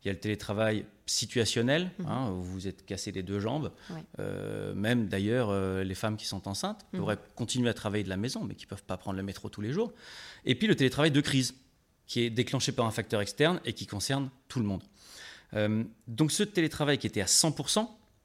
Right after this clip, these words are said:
Speaker 1: pour tout le monde, les entreprises n'étaient pas prêtes à ça. Euh, et donc ça a, a provoqué, euh, certains désagréments, comme je vous dis, la perte de lien entre les équipes, le sentiment d'isolement,
Speaker 2: Mhm.
Speaker 1: avec, euh, on en a parlé, des dépressions, euh, des burn-out, euh,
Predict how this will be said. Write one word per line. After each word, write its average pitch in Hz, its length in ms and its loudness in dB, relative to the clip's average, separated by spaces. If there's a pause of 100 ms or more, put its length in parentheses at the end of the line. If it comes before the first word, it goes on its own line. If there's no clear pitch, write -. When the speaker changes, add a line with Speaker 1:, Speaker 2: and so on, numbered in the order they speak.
(200)
Speaker 1:
pour - 160 -10
tout 135 100 2
le 143 60 6
monde, 180 340 2
les 104 180 0
entreprises 110 340 -4
n'étaient - 180 -6
pas 101 160 -6
prêtes - 280 -12
à - 60 -16
ça. - 160 -8 (600)
Euh, 95 340 0 (400)
et 127 120 2
donc 160 220 2
ça 127 280 4
a, 107 680 2
a 92 40 -6
provoqué, 120 840 0 (320)
euh, 98 320 -8
certains 107 600 0
désagréments, 101 600 0
comme 110 260 2 (280)
je - 80 -16
vous 113 60 2
dis, 151 120 -2
la 113 140 2
perte 98 280 -4
de 110 100 2
lien 147 440 4
entre 98 220 -4
les 95 180 0
équipes, - 260 -8 (480)
le 147 180 8
sentiment 151 600 4
d'isolement, 120 600 4 (220)
Speaker 2:
Mhm. - 80 -8 (220)
Speaker 1:
avec, 92 320 -2
euh, 90 140 -4
on 92 120 -6
en 87 80 -6
a 82 60 -8
parlé, 87 400 -6
des 92 100 -8
dépressions, 98 800 -4
euh, 85 60 -6
des 90 100 -6
burn-out, 92 580 -6
euh, 90 140 -6